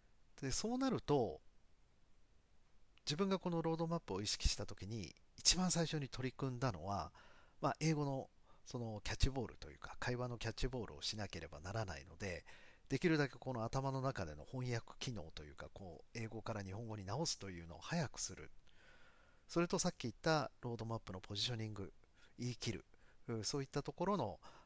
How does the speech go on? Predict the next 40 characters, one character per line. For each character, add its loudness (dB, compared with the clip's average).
あ -2
の、 -6
伝 4
わ 4
り -4
方 -2
と -8
か -14
順 -4
番 -4
と -6
か -6
を -10
気 -6
に -6
し 2
た -4
時 -8
に、 -8
一 2
番 2
の 2
問 -4
題 0
は、 2
日 -2
本 2
語 2
の 2
話 0
の -2
長 0
さ -4
だ -4
っ -8
た -8
わ -8
け -10
で -10
す。 -6